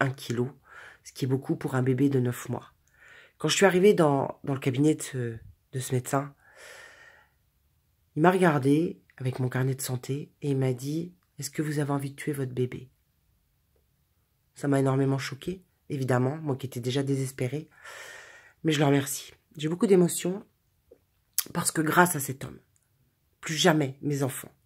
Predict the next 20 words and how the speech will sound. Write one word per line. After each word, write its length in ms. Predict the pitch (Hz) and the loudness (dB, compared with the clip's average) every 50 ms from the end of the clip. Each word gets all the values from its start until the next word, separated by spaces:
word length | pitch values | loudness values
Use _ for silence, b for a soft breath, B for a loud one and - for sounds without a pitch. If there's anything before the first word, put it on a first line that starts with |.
| _ _ _ B B B B B B B B B B - | _ _ _ B B B B B B B B B B 2
n'ont 120 | 160 170 | 6 8
eu 140 | 170 170 170 | 10 10 10
ni 160 | 180 190 196 | 10 8 8
vaccin, 340 | 180 160 - - - - - - _ _ _ _ _ _ _ _ _ _ _ b b b b b b b b b _ - 175 | 6 4 2 0 -8 -8 -10 -14 _ _ _ _ _ _ _ _ _ _ _ b b b b b b b b b _ -2 4
ni 200 | 185 190 196 190 | 8 10 10 12
médicaments 600 | 175 165 147 147 143 - 160 135 131 127 120 131 - _ - | 10 8 6 4 -2 0 2 2 2 2 0 -4 -10 _ -4
allopathiques. 720 | - 147 143 139 135 127 - - - - - - - - _ _ _ _ _ _ _ _ _ _ _ _ - | 0 0 0 0 0 -2 -6 -8 -16 -18 -18 -20 -20 -20 _ _ _ _ _ _ _ _ _ _ _ _ -6
Grâce 320 | 113 151 180 175 175 - | -4 0 0 0 2 4
à 40 | 185 | 4
lui, 140 | 175 175 175 | 6 6 4
j'ai 120 | - 175 | 4 2
découvert 680 | 151 156 156 - - 139 156 151 135 131 - - - _ _ - | 0 0 -2 -4 -4 0 2 2 0 0 -4 -12 -20 _ _ -4
non 80 | 143 151 | -4 -4
seulement 320 | 147 - 160 165 165 156 | 0 2 4 4 6 6
l'homéopathie, 720 | 156 147 147 147 147 143 143 143 139 139 - - - 220 - _ B B B B B B B B B B B B - | 6 4 4 4 4 2 2 -2 -4 -4 -6 -12 -12 -14 -16 _ B B B B B B B B B B B B -2
mais 60 | 160 | 2
j'ai 140 | 156 170 160 | 4 4 4
découvert 720 | 160 175 180 - 185 170 196 190 190 170 147 139 131 - _ _ _ _ _ _ _ _ _ _ _ _ _ _ _ _ _ _ _ _ _ _ - | 4 2 2 2 4 6 8 8 6 4 2 -4 -8 -10 _ _ _ _ _ _ _ _ _ _ _ _ _ _ _ _ _ _ _ _ _ _ -6
l'homéopathie 560 | 139 151 151 156 160 151 156 156 156 - - | -2 2 4 4 4 4 4 0 0 -2 -2
uniciste, 600 | 160 156 156 156 - - - 175 180 - - B | 0 0 0 -2 -4 -6 -6 -10 -12 -14 -16 B